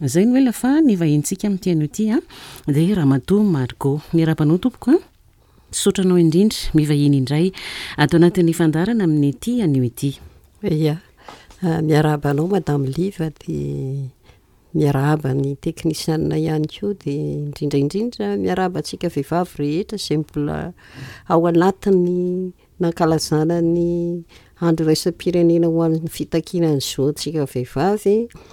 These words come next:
Speaker 2: Dia asongadina kely fotsiny zareo fadiseranana ny Tomasina ny voin'ny Miralenta, isika Sevikria Tsimondrano, indrindra ianareo vehivavy ny F T K D O C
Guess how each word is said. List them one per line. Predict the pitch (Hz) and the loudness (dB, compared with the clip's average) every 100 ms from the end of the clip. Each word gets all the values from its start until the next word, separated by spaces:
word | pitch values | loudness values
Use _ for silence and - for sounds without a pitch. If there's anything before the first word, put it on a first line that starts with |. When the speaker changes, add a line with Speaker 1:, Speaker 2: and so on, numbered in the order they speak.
| - - _ - | -20 -20 _ -2
Speaker 2:
Dia | 170 170 175 175 | 2 4 4 0
asongadina | 175 - 190 190 165 175 | 0 2 2 4 2 2
kely | - 233 220 | 6 4 4
fotsiny | - 262 240 208 - | -4 -2 2 2 2
zareo | 165 160 180 185 190 190 | 0 2 2 2 0 -2
fadiseranana | 202 165 - 202 185 180 185 185 185 | -4 -4 -2 0 2 4 4 4 2
ny | 185 | 0
Tomasina | 196 190 185 185 - 190 190 208 | 0 0 0 -2 0 2 2 2
ny | 202 180 160 | 2 2 0
voin'ny | - 160 165 160 | 0 2 4 6
Miralenta, | 160 165 160 165 190 214 226 240 - - - - - _ | 4 2 0 -2 -2 -4 -10 -10 -18 -20 -20 -20 -20 _
isika | 175 - 190 - 185 | -4 -2 -2 0 0
Sevikria | - 165 156 - - 185 175 | 2 -2 -2 -6 -4 0 0
Tsimondrano, | - 190 180 151 151 170 208 214 226 240 - - _ _ _ _ _ _ - | 0 2 2 2 0 0 0 0 -2 -4 -10 -20 _ _ _ _ _ _ -10
indrindra | 151 165 151 180 214 170 | 2 4 4 2 4 4
ianareo | 147 147 156 160 160 | 4 4 4 2 0
vehivavy | - 143 - 135 151 147 139 | 0 -4 -2 0 0 0 -2
ny | 147 | -2
F | - | -4
T | 165 | -4
K | - 156 | -2 -2
D | - | -2
O | 127 143 | -4 -4
C | - 214 | -4 -6